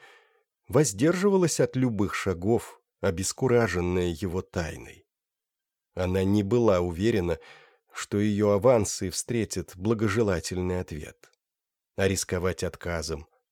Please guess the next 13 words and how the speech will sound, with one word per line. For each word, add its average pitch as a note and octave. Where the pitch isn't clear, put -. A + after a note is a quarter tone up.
она F#2+
не D#2+
хотела. -
Желание D#3+
Беллис D3
улечься B2+
с -
ним G2+
в -
постель G2+
стало G#2
почти -
невыносимым — A#2+